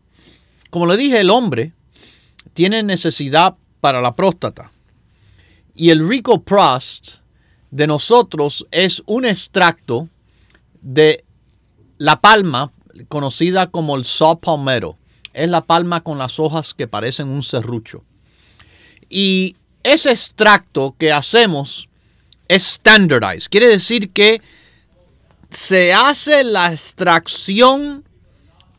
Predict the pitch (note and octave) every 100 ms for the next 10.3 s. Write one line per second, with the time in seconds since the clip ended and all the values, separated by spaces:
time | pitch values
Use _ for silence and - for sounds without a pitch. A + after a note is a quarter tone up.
0 | _ - F3+ - G3+ F#3 F#3 F3 - A#3
1 | C#4 C#4+ B3+ A3+ G3 F#3 G3+ F#3 F3+ E3+
2 | - A#3+ A#3+ G#3+ F3 C3+ F2+ - _ _
3 | _ _ - _ - F#3+ F#3 G3 F#3 A3+
4 | E4+ F#4 D4 G#3 F#3+ F#3 D3+ D3+ G3 F#3
5 | D3+ D#3 C#3+ D3 C#3+ - _ _ _ _
6 | _ C#3 C#3 B2+ B2+ B2+ B2 C#3 E3+ D3+
7 | A2 A#2+ _ _ _ _ _ _ _ -
8 | - A2 B2+ A#2 A2+ G2+ F#2+ F#2 F2 _
9 | _ _ _ - C3 C#3+ D#3+ E3 C#3 D3
10 | E3 E3